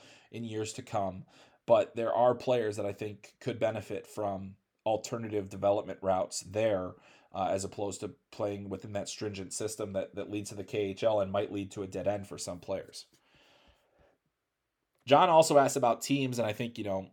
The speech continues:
everybody probably knows I worked at the N T D P. I have a lot of respect for what they do. I think that they have been, you know, kind of the gold standard of player development at the elite level,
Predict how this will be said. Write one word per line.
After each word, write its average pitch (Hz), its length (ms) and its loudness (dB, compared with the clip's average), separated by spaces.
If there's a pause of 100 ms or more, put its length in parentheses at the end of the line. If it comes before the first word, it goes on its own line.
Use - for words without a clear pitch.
(840)
everybody 104 540 2 (100)
probably 101 260 0
knows 139 300 8
I 110 60 4
worked 95 220 -2
at - 80 -20
the 98 160 -4
N 101 100 -6
T 104 100 -10
D 98 120 -4
P. 135 260 2
I 104 60 4
have 95 140 0
a 92 40 -6
lot 95 140 0
of 92 40 -2
respect 95 360 -4
for 95 100 -8
what 95 160 -6
they 95 120 -10
do. 117 300 2
I 95 60 0
think 95 200 -8
that 90 140 -14
they 98 240 -4
have 95 300 -6
been, 95 380 -6 (320)
you 104 100 -14
know, 92 140 -10
kind 104 140 -10
of 92 40 -12
the 98 80 -10
gold 98 260 -2
standard 98 380 -4
of 92 100 -8
player 98 280 -4
development 95 580 -4
at 92 100 -12
the 92 100 -8
elite 98 300 -6
level, 92 460 -2